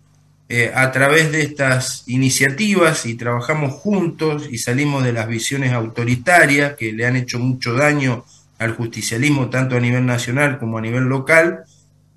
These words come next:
creo que vamos a, a volver a contar con el respaldo y el acompañamiento de todos los argentinos y en especial de los santafesinos.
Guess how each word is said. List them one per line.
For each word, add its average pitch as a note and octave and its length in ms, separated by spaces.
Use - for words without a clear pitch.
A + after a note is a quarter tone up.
creo D#3 260
que D3+ 100
vamos D3 460
a, A2 500
a A#2+ 200
volver C#3+ 420
a E3+ 140
contar C#3 560
con C#3+ 160
el A#2 140
respaldo D#3+ 560
y C#3+ 80
el B2 100
acompañamiento A#2+ 920
de A2+ 160
todos D#3 220
los C#3+ 120
argentinos C3 560
y B2+ 80
en A#2 100
especial A2+ 420
de A#2 120
los G2+ 160
santafesinos. F#2+ 640